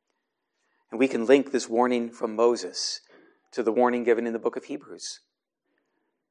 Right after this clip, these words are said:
The warning is against this root of bitterness. The Hebrew Christians were in danger of a root of bitterness taking root in their hearts,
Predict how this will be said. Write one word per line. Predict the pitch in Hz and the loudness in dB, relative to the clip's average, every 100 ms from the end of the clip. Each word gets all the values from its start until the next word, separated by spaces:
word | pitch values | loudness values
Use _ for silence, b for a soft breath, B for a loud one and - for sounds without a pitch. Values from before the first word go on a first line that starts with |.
| _ | _
The | 135 | 2
warning | 127 165 170 127 | 6 6 6 2
is | 123 | 2
against | 120 131 139 147 | 2 2 2 -2
this | 131 135 | -2 0
root | 135 | -2
of | 139 | 2
bitterness. | 135 165 92 80 - - - _ _ _ _ _ _ _ _ _ _ _ - | 4 4 0 -10 -16 -18 -20 _ _ _ _ _ _ _ _ _ _ _ -8
The | |
Hebrew | 131 170 165 | 2 6 8
Christians | - 170 170 151 123 | 10 8 8 6 6
were | 156 | 6
in | 151 131 | 6 8
danger | 147 180 110 123 | 6 6 2 2
of | - 131 | 4 4
a | 127 | 4
root | 110 147 170 | 8 6 6
of | 123 - | -4 2
bitterness | 160 175 120 127 - | 6 6 6 4 6
taking | 143 147 131 | 4 4 0
root | 113 165 | 4 4
in | 147 | 4
their | 127 139 | 2 4
hearts, | 165 180 107 - - - | 4 4 2 -4 -8 -8